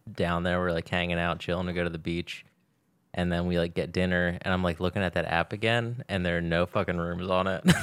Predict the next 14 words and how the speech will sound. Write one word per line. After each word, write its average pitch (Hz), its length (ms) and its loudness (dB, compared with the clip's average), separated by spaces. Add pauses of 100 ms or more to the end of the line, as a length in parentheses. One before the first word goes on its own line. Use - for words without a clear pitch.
(260)
And 131 180 6
then 139 80 12
I'm 147 180 8
like, 160 320 6
"All 156 120 8
right, 196 280 8
let's 147 280 4
just 233 180 0
fucking 180 380 2
drive 131 340 8
around 147 400 2
a 147 60 -2
little 151 280 2
bit." 156 380 4